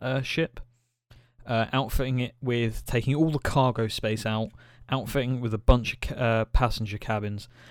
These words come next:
and just ferrying people back and forth to the rescue ship and back. Um, the only issue you have is that when you're going into one of these stations, obviously normal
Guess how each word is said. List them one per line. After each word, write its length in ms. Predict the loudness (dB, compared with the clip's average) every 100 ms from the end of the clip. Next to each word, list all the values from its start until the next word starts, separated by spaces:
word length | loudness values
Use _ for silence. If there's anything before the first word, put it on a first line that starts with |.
| -10
and 160 | -6 -2
just 360 | -2 -4 -6 2
ferrying 640 | 6 8 6 6 4 2
people 380 | 2 2 2 4
back 260 | 2 0 -6
and 140 | -2
forth 300 | 0 0 0
to 120 | -2
the 80 | 0
rescue 380 | -2 -2 -6 -6
ship 240 | -4 -4
and 160 | -4 -4
back. 320 | -6 -10 -16 -20 _ -20 -20 -20 _ -6
Um, 420 | -4 -4 -6 -10 _ _ _ _ -20 -8
the 300 | -2 0 2
only 280 | 2 2 0
issue 240 | -2 -4
you 100 | -6
have 420 | -2 2 2 2 -2
is 180 | -6 -2
that 60 |
when 120 | 0 2
you're 80 |
going 240 | 6 8 6
into 220 | 4 2
one 100 | 2
of 100 | -2
these 160 | -2 -2
stations, 640 | -2 0 -2 -4 -6 -10 -16 _ _ _ _ _ _ _ _ -18 -18 -8 -2
obviously 600 | 0 0 0 0 0 -6 -16 -20 -20 -16 -16 -4
normal 760 | 4 10 10 10 8 6 2